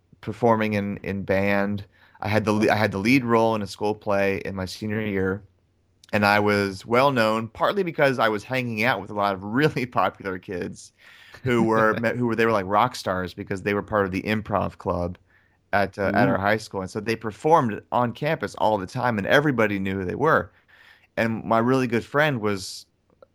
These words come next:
Speaker 1: a huge, like, virtual celebrity because of improv and because of the bands that he was in. Anyway, so when it came time to vote for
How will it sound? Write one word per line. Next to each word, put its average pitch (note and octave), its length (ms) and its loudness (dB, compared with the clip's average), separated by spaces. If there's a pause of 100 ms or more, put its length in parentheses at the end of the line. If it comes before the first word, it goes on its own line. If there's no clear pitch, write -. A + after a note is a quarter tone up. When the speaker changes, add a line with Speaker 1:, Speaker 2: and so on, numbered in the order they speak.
(280)
Speaker 1:
a A#2 60 -8
huge, D3+ 500 0
like, G2 220 0
virtual A#2+ 440 0
celebrity G#2+ 500 2
because F#2+ 360 -2
of F#2+ 80 -4
improv G2 500 4
and F2+ 80 -6
because G2 260 -6
of F#2 60 -8
the F#2 60 0
bands G2+ 340 -2
that G2 100 -10
he F#2+ 80 -4
was F#2+ 160 -4
in. A2+ 220 2 (440)
Anyway, D3+ 300 6
so A#2+ 440 4 (260)
when C3 160 -2
it - 180 -4
came D3+ 280 -2
time C#3+ 460 2
to A#2+ 140 -2
vote A#2 400 4 (200)
for G#2+ 580 2